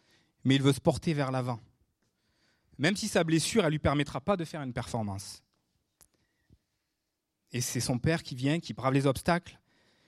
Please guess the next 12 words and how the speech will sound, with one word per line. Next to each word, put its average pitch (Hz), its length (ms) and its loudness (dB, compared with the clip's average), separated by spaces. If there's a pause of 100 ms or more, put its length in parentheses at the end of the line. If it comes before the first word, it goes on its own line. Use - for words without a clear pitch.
(280)
La 110 100 0
sécurité, 120 500 0
il 120 60 0
s'en 110 180 -4
fout. 180 300 -2 (380)
Rien 127 240 0
ne 156 80 0
pourra 131 240 -2
l'empêcher 117 400 -4
d'aller 107 180 -4
au 107 80 -2
bout. 113 220 -14